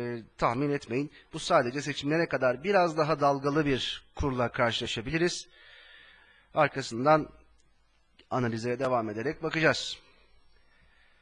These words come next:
"Genel seçimlere kadar hareket bitmez." demiş Özkan Bey de.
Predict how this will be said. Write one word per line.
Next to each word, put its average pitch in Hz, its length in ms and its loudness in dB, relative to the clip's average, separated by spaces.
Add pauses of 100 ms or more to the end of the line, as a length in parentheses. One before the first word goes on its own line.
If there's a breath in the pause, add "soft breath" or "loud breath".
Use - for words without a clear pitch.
(2500 soft breath)
"Genel 165 240 4
seçimlere 135 360 -4
kadar 180 180 -2
hareket 151 380 -4
bitmez." 147 360 2
demiş 120 220 -2
Özkan 120 420 -4
Bey 113 160 -4
de. 170 200 0